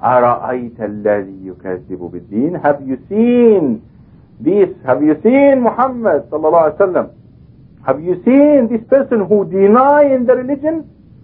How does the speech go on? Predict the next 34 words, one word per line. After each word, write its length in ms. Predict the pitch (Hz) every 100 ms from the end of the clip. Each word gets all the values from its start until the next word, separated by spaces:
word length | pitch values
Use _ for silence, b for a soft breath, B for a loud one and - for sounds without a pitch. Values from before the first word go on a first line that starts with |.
| - - - - - _ -
Then 260 | 120 127
you 160 | 135 135 -
see 80 |
who 200 | 156 135
you 200 | 123 120
expect 400 | 113 110 - 151
to 160 | 147 -
see 160 | 156 151
somebody 280 | 147 139 151
who's 200 | 139 123 -
talking 380 | 156 165 160 127
and 80 | 113
say, 140 | 139
"Oh, 160 | 147 143
this 120 | 143
religion 340 | 117 143 139 123
is 100 | 120
not 220 | 143 139
good." 200 | 143 139
And 140 | 123
no. 380 | 110 101 95 92 b b b -
And 80 | 110
Allah 180 | 117 135
subhanahu 240 | - 131 123
wa 80 |
ta'ala 140 | 123 117
described 460 | 113 - 113 107
him. 80 | 110
Here 180 | 156 370
it 100 | 359
is, 80 | 139 - -
here 180 | 302
it 60 |
is. 40 | 220